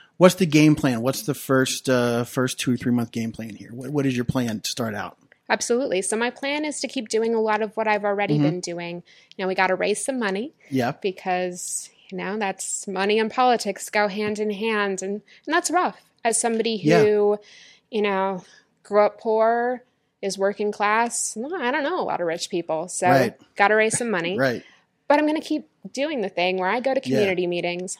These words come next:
Speaker 2: I'm not making big speeches, you know, I'm
Speaker 1: Sure.
Speaker 2: gonna sit there. I'm gonna listen. I'm gonna hear about what people care about. I'm gonna hear about how they wanna solve the issues that impact them.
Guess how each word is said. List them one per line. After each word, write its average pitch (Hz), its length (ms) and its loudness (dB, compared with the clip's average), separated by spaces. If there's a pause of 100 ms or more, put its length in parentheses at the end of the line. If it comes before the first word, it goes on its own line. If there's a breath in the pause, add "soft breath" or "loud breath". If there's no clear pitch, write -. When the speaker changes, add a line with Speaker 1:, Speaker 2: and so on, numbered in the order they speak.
Speaker 2:
I'm 392 80 -8
not - 100 -6
making 175 280 -6
big 165 180 -8
speeches, 180 640 -2
you 185 80 -2
know, 185 60 0
I'm 208 80 -2
Speaker 1:
Sure. 107 320 -2
Speaker 2:
gonna 285 120 -2
sit - 260 -6
there. - 340 -4 (180)
I'm 220 80 -4
gonna 226 140 -2
listen. 190 540 -2 (300)
I'm 226 60 -4
gonna 226 120 2
hear 247 260 0
about 233 240 2
what 220 160 -4
people 202 260 -8
care 208 300 -2
about. 294 380 -6 (140)
I'm 208 60 -4
gonna 208 140 0
hear 220 320 0
about 196 580 0 (240 loud breath)
how 226 180 2
they 233 120 4
wanna 196 220 -2
solve 254 800 -4 (300)
the 151 120 -4
issues 214 320 -4
that - 180 -4
impact - 460 -10
them. 320 260 -4